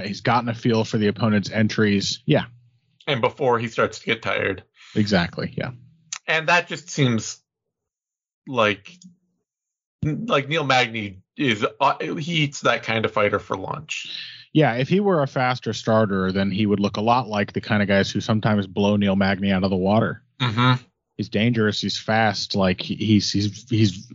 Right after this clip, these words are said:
Speaker 1: very specifically dangerous. Like, one phase where he's just gonna push that advantage really hard
Speaker 2: Yeah.
Speaker 1: right away.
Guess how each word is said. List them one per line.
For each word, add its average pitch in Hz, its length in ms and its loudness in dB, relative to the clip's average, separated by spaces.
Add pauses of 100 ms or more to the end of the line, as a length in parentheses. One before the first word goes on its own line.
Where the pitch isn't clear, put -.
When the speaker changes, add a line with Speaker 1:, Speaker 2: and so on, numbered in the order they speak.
(720)
Speaker 1:
very 139 240 0
specifically 131 680 -2
dangerous. 98 460 0
Like, 95 140 0
one 120 260 2
phase 110 380 0
where 101 80 -4
he's 95 120 -6
just - 160 -6
gonna 101 140 2
push - 380 0
that 104 140 4
advantage 98 460 0
really 101 220 2
hard 95 180 2
Speaker 2:
Yeah. 95 80 0
Speaker 1:
right 92 120 2
away. 104 420 2